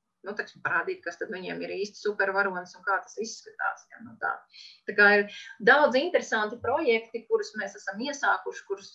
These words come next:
kuri virzās uz priekšu un virzās veiksmīgi, un es domāju, ka,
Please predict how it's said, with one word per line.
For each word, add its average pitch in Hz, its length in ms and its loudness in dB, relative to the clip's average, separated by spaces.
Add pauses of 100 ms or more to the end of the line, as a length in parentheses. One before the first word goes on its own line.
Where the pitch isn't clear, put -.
kuri 196 580 -2
virzās 214 480 -2
uz - 140 -18
priekšu 214 420 -2
un 180 100 -12
virzās 208 440 -2
veiksmīgi, 180 840 -6
un 180 300 -6
es - 160 -18
domāju, 180 600 -4
ka, 165 160 -6